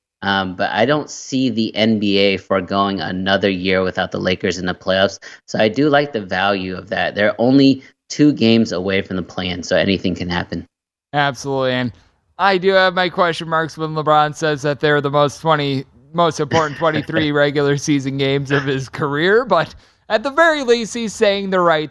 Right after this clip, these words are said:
Speaker 2: things for us as well. And you mentioned it, the Western Conference is wide open, but the betting favorite right now in the West, it has become the Phoenix Suns. And I know that that is not the team that you're looking at for the Western Conference. And I totally agree with you because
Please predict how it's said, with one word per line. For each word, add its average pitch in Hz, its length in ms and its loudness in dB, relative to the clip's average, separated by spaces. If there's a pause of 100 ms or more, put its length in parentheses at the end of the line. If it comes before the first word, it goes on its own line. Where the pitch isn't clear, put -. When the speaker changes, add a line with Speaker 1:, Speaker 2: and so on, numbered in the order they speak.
Speaker 2:
things 175 380 -2
for 147 180 2
us 139 260 2
as 139 200 -4
well. 151 320 6
And 139 160 0 (280)
you 185 120 0
mentioned 180 320 0
it, 147 200 0
the 156 100 0
Western 175 340 0
Conference 170 460 0
is 156 120 -10
wide 160 280 4
open, 156 400 -2
but 147 240 0 (240)
the 135 400 4
betting 180 260 0
favorite 175 380 -6
right 170 240 0
now 165 240 2
in 156 100 -4
the 147 80 -4
West, 156 260 2 (200)
it 151 80 -4
has 165 180 2
become 190 360 0
the 180 100 -6
Phoenix 175 460 -6
Suns. 190 400 2
And 156 180 2 (220)
I 180 100 0
know 285 160 0
that 254 340 -8
that 208 220 0
is 220 180 -12
not 180 340 0
the 226 100 -2
team 208 260 -4
that 196 160 4
you're 180 160 0
looking 180 380 -4
at 170 220 0 (200)
for 202 180 0
the 185 60 -6
Western 175 320 0
Conference. 156 380 -2
And 156 100 -6
I 151 80 -4
totally 254 480 0
agree 165 300 0
with 131 160 -4
you 135 100 -4
because 151 280 -4